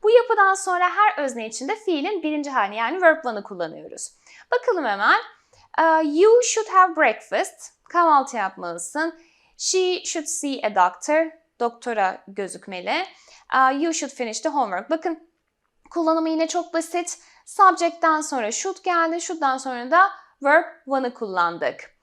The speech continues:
Negatifinde nasıl yapacağız? Should not'ı birleştiriyoruz. Shouldn't oluyor. "You shouldn't eat junk food." Um, junk food yememelisin. Abur cubur yememelisin. "She shouldn't drink Coke."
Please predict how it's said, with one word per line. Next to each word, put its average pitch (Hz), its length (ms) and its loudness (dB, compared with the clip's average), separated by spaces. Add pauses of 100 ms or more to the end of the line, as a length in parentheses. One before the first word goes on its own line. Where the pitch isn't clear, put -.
(260)
Negatifinde 480 500 0 (120)
nasıl 415 240 -4
yapacağız? 294 480 2
Should 415 280 0
not'ı 392 300 0
birleştiriyoruz. 370 560 -2
Shouldn't 285 540 -2
oluyor. 208 340 0 (260)
"You 415 120 0
shouldn't 392 420 -2 (120)
eat 285 260 -4
junk 339 300 -2
food." 175 320 -8 (560)
Um, 240 420 -2 (600)
junk 285 260 0
food 302 220 -2
yememelisin. 233 1040 -4 (280)
Abur 247 180 -2
cubur 233 220 -6
yememelisin. 220 760 -6 (160)
"She 330 360 0
shouldn't 285 540 -4
drink 196 300 -10
Coke." 262 320 0